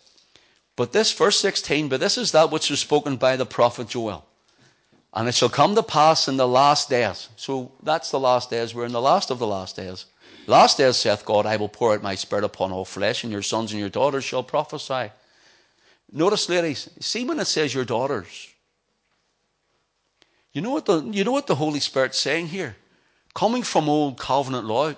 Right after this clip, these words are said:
yous meant really virtually nothing in it. Especially when the Jews brought in Talmudism into their teaching from Babylon.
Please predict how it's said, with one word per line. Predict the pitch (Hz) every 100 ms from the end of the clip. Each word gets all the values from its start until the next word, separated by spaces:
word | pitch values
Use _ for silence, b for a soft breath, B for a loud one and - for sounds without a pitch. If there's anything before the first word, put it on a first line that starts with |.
| -
yous | 247 208
meant | 147 135 117
really | 113 127 123
virtually | 107 113 113 117 113
nothing | 120 - 143
in | -
it. | - - _ _ _ _ _ _ _ _ _ _ _ _ _ _ -
Especially | 170 - 233 269 339
when | 190 143
the | 135
Jews | 110 135 131
brought | 117 131 123
in | 120 117
Talmudism | 110 - 156 196 170 156 139
into | 127
their | 117 110
teaching | - 160 - 135
from | 120
Babylon. | 110 117 170 220 247